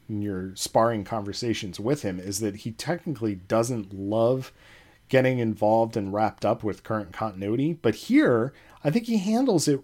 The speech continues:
really well. He understands what Wolverine is going through in this time period. He understands what Nightcrawler has gone through.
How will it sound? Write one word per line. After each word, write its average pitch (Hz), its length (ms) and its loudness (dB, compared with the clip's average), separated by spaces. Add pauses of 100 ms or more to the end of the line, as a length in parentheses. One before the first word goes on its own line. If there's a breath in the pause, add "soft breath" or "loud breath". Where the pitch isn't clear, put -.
really 190 500 2
well. 180 400 0
He 147 260 2
understands 131 880 2
what 113 180 0
Wolverine 101 480 0
is 107 120 0
going 131 340 2
through 160 220 2
in 160 100 2
this 156 140 0
time 156 260 0
period. 175 320 -2
He - 140 -10
understands 101 580 -6
what 98 200 -10
Nightcrawler 131 560 0
has 131 140 -2
gone 139 280 0
through. 170 340 0